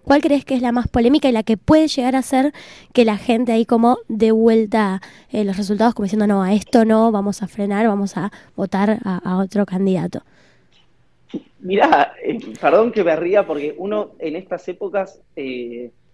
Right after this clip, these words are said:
Speaker 2: donde, donde es como estás viviendo el, el futuro distópico del que te hablaban, lo estás viviendo, uno, o, o por lo menos mi mecanismo de defensa es volverme lo suficientemente cínico como para poder transitarlo el momento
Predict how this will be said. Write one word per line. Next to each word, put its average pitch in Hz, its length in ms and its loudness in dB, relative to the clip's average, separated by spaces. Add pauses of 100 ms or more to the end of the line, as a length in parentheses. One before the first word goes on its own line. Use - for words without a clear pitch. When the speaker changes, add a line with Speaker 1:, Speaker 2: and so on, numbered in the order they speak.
(520)
Speaker 2:
donde, 123 1000 -6 (180)
donde 127 380 0
es - 120 -4
como 123 340 -6
estás 151 280 -10
viviendo 147 540 -2
el, 127 180 -6
el 135 140 -10
futuro 160 360 -2
distópico 160 580 -2
del 131 120 -6
que 135 100 -14
te 127 80 -16
hablaban, 143 440 -4
lo - 60 -16
estás - 260 -12
viviendo, 156 680 -4 (640)
uno, 185 260 -2
o, - 320 -10 (180)
o 127 60 -6
por 135 120 -2
lo 135 80 -2
menos 160 220 -2
mi 143 140 -6
mecanismo 147 500 -4
de 156 80 2
defensa 160 420 -4
es 135 100 -2
volverme 131 480 -2
lo 123 100 -8
suficientemente 156 880 -8
cínico 165 720 -6 (160)
como 135 220 -8
para 127 240 -6
poder 127 220 -4
transitarlo 143 800 0
el 131 60 -2
momento 151 640 -4